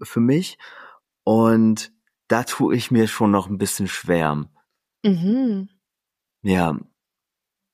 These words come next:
Speaker 2: Das heißt, wenn solche Angebote von Unternehmen kämen, würdest du dich wahrscheinlich gar nicht dafür anmelden, oder?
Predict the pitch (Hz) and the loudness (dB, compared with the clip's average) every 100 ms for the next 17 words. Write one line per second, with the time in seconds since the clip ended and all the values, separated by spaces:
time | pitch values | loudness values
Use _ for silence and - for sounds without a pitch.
0 | _ _ _ _ _ - 196 208 202 - | _ _ _ _ _ -4 0 2 2 0
1 | 196 208 208 208 208 208 208 233 247 226 | 0 2 4 4 4 2 0 0 0 0
2 | 220 214 214 208 208 202 196 202 208 208 | -2 -2 -2 0 0 2 2 2 2 0
3 | - - 214 220 226 208 202 - 220 214 | -4 0 2 4 2 2 0 0 -2 -2
4 | - 202 214 208 - 208 220 214 - - | -2 -2 0 0 0 -2 -2 -4 -4 -2
5 | 247 320 190 180 180 120 196 269 | -2 0 2 0 -2 -4 -6 -6